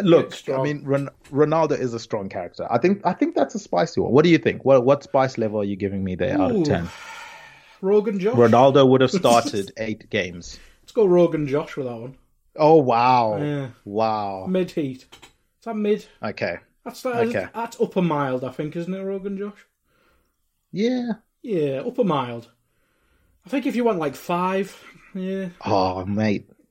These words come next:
Speaker 1: I've gone half.
Speaker 2: Yeah.
Speaker 1: This is Ronaldo we're talking about. Their top goal scorer
Speaker 2: Yeah,
Speaker 1: last
Speaker 2: but you,
Speaker 1: season.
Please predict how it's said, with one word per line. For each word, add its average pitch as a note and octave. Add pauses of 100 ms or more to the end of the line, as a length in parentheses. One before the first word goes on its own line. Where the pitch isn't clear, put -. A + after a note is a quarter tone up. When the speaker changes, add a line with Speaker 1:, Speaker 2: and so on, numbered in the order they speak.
(200)
Speaker 1:
I've -
gone G#3+
half. C3 (260)
Speaker 2:
Yeah. F#3+
Speaker 1:
This D3+
is D3
Ronaldo B2
we're G2
talking F#2+
about. F2+
Their A#2+
top -
goal A#2
scorer G#2
Speaker 2:
Yeah, G3
Speaker 1:
last -
Speaker 2:
but G#3
you, G#3
Speaker 1:
season. -